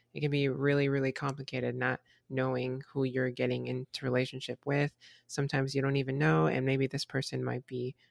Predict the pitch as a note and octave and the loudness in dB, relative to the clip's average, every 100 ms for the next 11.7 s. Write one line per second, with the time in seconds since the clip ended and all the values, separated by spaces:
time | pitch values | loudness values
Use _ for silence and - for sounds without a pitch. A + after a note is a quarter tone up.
0 | _ - - C3 C#3 C3+ C#3+ B2 B2+ C3 | _ -10 -8 -2 -2 -2 -2 0 0 -2
1 | B2+ B2+ B2 - _ - C3+ C3 C#3 E3+ | -4 -4 -6 -8 _ -8 -4 -2 0 2
2 | D#3 D3 C#3 C3+ B2+ C3 B2 C3 C3 C3 | 4 4 2 2 2 0 -4 -4 -6 -4
3 | C3 B2+ B2 B2 B2+ - C#3 C#3+ C3 C3 | -2 -2 -2 -4 -6 -6 -4 -2 -2 0
4 | B2+ B2+ B2 - _ - C3 - C3 B2+ | 2 0 -2 -12 _ -4 -4 0 0 -2
5 | - C#3 C3+ B2+ - B2+ B2+ B2+ C3+ E3 | -4 -4 -4 -4 -2 -2 -2 -4 -6 -12
6 | _ _ _ - - C#3 C3 C3 C#3 C#3+ | _ _ _ -8 -4 0 0 2 2 4
7 | C#3 C#3 - C3+ C3 C3 C3+ B2+ C3 C#3+ | 4 2 0 0 2 2 0 0 0 -2
8 | C3+ - C3 D3 B2+ C3 C3 - _ - | -4 -2 -2 0 0 0 -2 -6 _ -20
9 | _ _ C#3+ C#3 C#3 C3+ C3 C#3 C3+ C3+ | _ _ -6 -2 0 0 2 2 2 0
10 | B2+ B2+ C3+ - - A#2+ A#2+ C3+ D#3+ _ | -2 -2 -2 -4 -6 -4 -4 -6 -8 _
11 | _ _ _ - B2+ B2+ B2 | _ _ _ -4 0 0 0